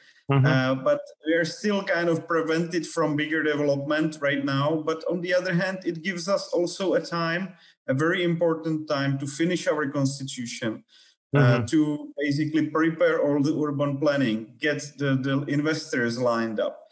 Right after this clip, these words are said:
Speaker 2: uh,
Speaker 1: Right.
Speaker 2: make sure that basically our security works, develop
Speaker 1: Right.
Speaker 2: our international relations, get more recognitions for Liberland. There is enormous amount of work to be done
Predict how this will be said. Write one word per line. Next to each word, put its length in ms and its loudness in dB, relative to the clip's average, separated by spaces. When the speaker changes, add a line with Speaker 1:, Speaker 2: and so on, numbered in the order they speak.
Speaker 2:
uh, 120 2
Speaker 1:
Right. 260 4
Speaker 2:
make 260 2
sure 440 -2
that 360 -2
basically 520 2
our 180 2
security 800 0
works, 600 -2
develop 380 2
Speaker 1:
Right. 140 6
Speaker 2:
our 160 0
international 720 -2
relations, 720 0
get 320 -4
more 180 2
recognitions 800 0
for 220 2
Liberland. 520 2
There 120 2
is 180 2
enormous 580 4
amount 420 2
of 160 2
work 380 -2
to 80 -2
be 200 0
done 460 0